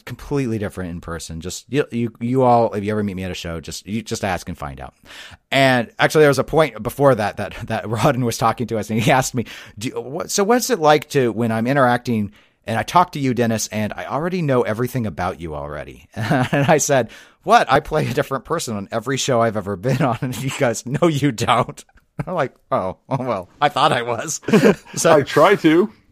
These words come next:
Speaker 1: as I told someone once, we were getting ready to, when I was guesting on the show, and I asked them what, how they wanted me to,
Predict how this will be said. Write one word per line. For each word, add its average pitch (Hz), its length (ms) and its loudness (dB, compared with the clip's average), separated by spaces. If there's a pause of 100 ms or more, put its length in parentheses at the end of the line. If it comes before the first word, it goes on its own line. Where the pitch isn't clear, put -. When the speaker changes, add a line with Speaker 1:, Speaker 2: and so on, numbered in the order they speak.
(380)
Speaker 1:
as 175 140 2
I 196 80 8
told 190 240 6
someone 175 300 4
once, 147 220 2
we 139 60 2
were 127 100 0
getting 131 180 2
ready 123 220 2
to, 110 80 -2
when 110 120 -4
I 107 40 -2
was 92 140 -8
guesting 101 360 -6
on 90 140 -8
the 87 60 -8
show, 95 260 -4
and 90 120 -4
I 87 80 -6
asked 104 260 -4
them 95 120 -6
what, 95 140 -6
how 113 120 -4
they 98 140 -4
wanted 95 320 -6
me 95 180 -6
to, 80 280 -8